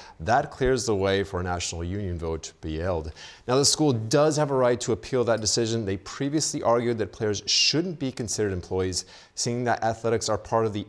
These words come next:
academic mission of the school, much like performing in the orchestra. Now, should the players indeed join, join a union, they would be able to negotiate salary as well as working conditions, you know, like travel and even, like, practice hours.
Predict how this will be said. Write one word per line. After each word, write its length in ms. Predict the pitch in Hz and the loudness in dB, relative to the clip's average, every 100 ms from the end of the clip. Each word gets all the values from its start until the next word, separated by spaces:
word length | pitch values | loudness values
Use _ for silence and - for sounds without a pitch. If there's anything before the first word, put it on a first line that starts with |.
| - | -6
academic 800 | 110 - 98 120 123 113 - - | -6 -6 -6 -4 -2 -2 -6 -8
mission 400 | 101 104 - 101 | -6 -4 -4 -4
of 140 | 85 | -6
the 80 | 92 | -4
school, 340 | - - 107 95 | -6 -2 -2 -2
much 300 | 90 87 92 | -6 -8 -10
like 180 | 85 | -10
performing 480 | - - 92 90 87 | -14 -12 -8 -6 -6
in 140 | 78 80 | -8 -8
the 80 | |
orchestra. 560 | 85 92 92 - 92 87 - - - - | -6 -6 -6 -6 -6 -8 -12 -20 -20 -4
Now, 120 | 120 | 2
should 220 | - 180 | 4 4
the 80 | 165 | 0
players 340 | - 160 160 | 2 2 2
indeed 540 | 135 127 107 127 156 139 | -2 -4 0 2 2 2
join, 400 | 143 151 143 131 - 101 | 0 0 -2 -6 -12 -6
join 260 | 123 139 | -4 -2
a 20 | 135 | -2
union, 460 | 110 127 131 123 | -2 -4 -4 -4
they 140 | 117 123 | -4 -4
would 120 | 147 | -4
be 100 | 131 | -6
able 160 | 127 120 | -6 -8
to 180 | - | -10
negotiate 580 | 104 101 101 92 92 87 | -8 -6 -6 -6 -8 -6
salary 640 | - 113 110 110 110 110 92 | -2 2 2 2 2 2 0
as 160 | 82 | -2
well 100 | 123 | -4
as 140 | 165 104 | -4 -6
working 280 | 107 95 | -8 -8
conditions, 540 | 85 80 78 - 80 - | -10 -10 -10 -12 -12 -12
you 80 | 87 | -10
know, 140 | 82 | -8
like 340 | 80 80 80 | -8 -10 -12
travel 460 | - 98 95 95 87 | -6 -2 0 -2 -6
and 80 | 95 | -6
even, 240 | 135 101 | -6 -4
like, 200 | 90 80 | -4 -4
practice 460 | - 95 117 - 78 | -2 -2 -2 -6 -6
hours. 320 | 78 82 | -4 -6